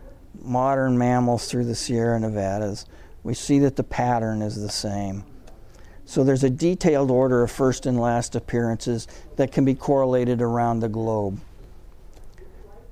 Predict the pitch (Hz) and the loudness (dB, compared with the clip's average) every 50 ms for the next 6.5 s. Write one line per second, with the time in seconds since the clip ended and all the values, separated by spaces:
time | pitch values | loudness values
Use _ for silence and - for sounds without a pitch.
0 | - - - - 139 123 - 139 - - 156 151 151 147 143 139 135 139 127 147 | -18 -8 -4 -2 -2 0 0 0 0 2 2 2 4 4 2 4 4 4 4 2
1 | 139 135 - - 131 127 123 123 123 131 139 156 185 196 185 147 131 113 113 127 | 2 0 2 2 2 2 4 4 4 4 4 4 4 4 4 2 2 2 2 2
2 | 120 113 - - 120 - - - 131 131 - - 143 131 127 - 151 131 120 113 | 0 0 0 -4 -6 -4 -2 0 0 0 0 0 0 0 0 0 0 -2 -2 0
3 | 127 113 110 113 123 120 117 120 120 113 117 117 110 107 - 123 113 113 113 110 | 0 0 0 2 2 2 2 0 0 0 0 -2 -2 -2 -2 -2 0 0 0 0
4 | 110 107 107 - - - - - - 135 147 151 147 135 139 139 139 139 139 135 | 0 -2 -4 -8 -12 -20 -16 -8 -2 0 2 2 4 4 4 4 6 6 6 6
5 | 135 127 - - 156 143 139 123 - - 131 117 131 127 - - 123 113 123 117 | 4 2 2 0 0 2 2 0 0 0 0 2 2 0 0 0 -2 -2 0 -2
6 | - - 123 110 107 101 90 82 - | -2 -2 -2 -2 -2 -2 -4 -8 -12